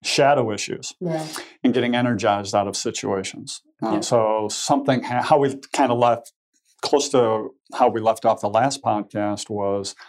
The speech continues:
Speaker 1: getting energized out of something that may happen and how, how some, one person might be really upset about it and then three or four other people, you know, s-, "Oh, that, that's not a big
Speaker 2: Yeah, big
Speaker 1: deal
Speaker 2: deal.
Speaker 1: whatsoever." And part of this transformational process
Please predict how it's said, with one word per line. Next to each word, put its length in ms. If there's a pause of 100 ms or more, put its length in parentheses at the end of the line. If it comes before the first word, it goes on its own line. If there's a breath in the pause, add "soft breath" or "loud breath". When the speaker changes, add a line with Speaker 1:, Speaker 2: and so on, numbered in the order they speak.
(560 loud breath)
Speaker 1:
getting 240
energized 840
out 160
of 160
something 320
that 140
may 160
happen 440
and 280
how, 300 (120)
how 400
some, 380 (100)
one 420
person 380
might 240
be 160
really 300
upset 340
about 320
it 100
and 120
then 160
three 180
or 40
four 260
other 180
people, 560 (640 loud breath)
you 100
know, 200
s-, 200 (220)
"Oh, 240
that, 260
that's 240
not 180
a 40
big 140
Speaker 2:
Yeah, 40
big 140
Speaker 1:
deal 100
Speaker 2:
deal. 80
Speaker 1:
whatsoever." 600 (480 loud breath)
And 340 (120)
part 280
of 100
this 180
transformational 840
process 800